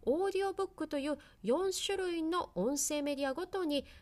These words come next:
どのような有料化の方法があるのか、具体的に整理をしていきたいと思います。まずは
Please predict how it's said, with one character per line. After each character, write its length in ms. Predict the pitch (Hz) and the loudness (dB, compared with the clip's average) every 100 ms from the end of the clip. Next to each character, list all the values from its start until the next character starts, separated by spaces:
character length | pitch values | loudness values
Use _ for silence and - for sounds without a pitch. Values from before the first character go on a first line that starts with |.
| - | -4
ど 160 | 190 285 | 0 0
の 140 | 359 | 0
よ 240 | 330 320 | 0 0
う 60 | 302 | 0
な 180 | 311 - | 0 -2
有 280 | 196 202 214 | 0 0 0
料 160 | 208 202 | -2 -2
化 100 | 202 | -2
の 100 | 165 | -2
方 220 | 220 285 | 2 0
法 160 | 339 | 0
が 140 | 330 330 | -2 -2
あ 60 | |
る 100 | 330 | 0
の 100 | 294 | -2
か、 160 | 269 320 | 2 0
具 140 | 226 | 0
体 160 | 214 226 | -2 -4
的 180 | 220 254 | -4 -4
に 80 | 302 | -2
整 220 | 262 233 | 0 0
理 60 | |
を 60 | 196 | 0
し 60 | - | -2
て 80 | |
い 60 | 202 | -6
き 60 | 190 | -4
た 100 | 185 | -4
い 80 | |
と 100 | 180 | 0
思 160 | 311 185 | 0 0
い 60 | 151 | -2
ま 120 | 170 | 2
す。 260 | - - - - - - - - - - - - - - - - - | 2 0 -10 -20 -20 -20 -20 -20 -20 -20 -20 -20 -18 -16 -18 -20 -8
ま 180 | 196 262 | -2 0
ず 120 | 320 | 0
は 260 | 359 330 | 2 2